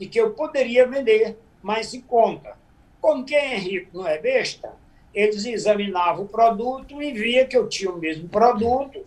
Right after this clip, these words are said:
e que vendia por um preço mais acessível, porque eu estava dentro de uma galeria, os meus custos eram menor, e eu ali, eu comprava, eu vendia, eu procurava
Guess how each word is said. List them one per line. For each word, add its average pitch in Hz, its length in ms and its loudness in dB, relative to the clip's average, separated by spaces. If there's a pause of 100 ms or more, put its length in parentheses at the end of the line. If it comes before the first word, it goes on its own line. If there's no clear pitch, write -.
e 247 100 -6
que 269 140 -8
vendia 233 480 2
por 240 140 -2
um 233 140 -6
preço 214 400 4
mais 208 240 -2
acessível, 226 800 -6 (600)
porque 208 280 0
eu 208 40 6
estava 190 440 2
dentro 170 360 -6
de 160 120 -6
uma 165 160 -4
galeria, 214 720 0
os 214 40 -6
meus 190 280 -2
custos - 340 -8
eram 170 180 -4
menor, 233 680 4 (320)
e 233 180 -8
eu 254 320 6
ali, 262 340 -2
eu 262 320 2
comprava, 240 640 0
eu 220 160 -2
vendia, 233 480 -6
eu 214 380 0 (160)
procurava 226 480 -2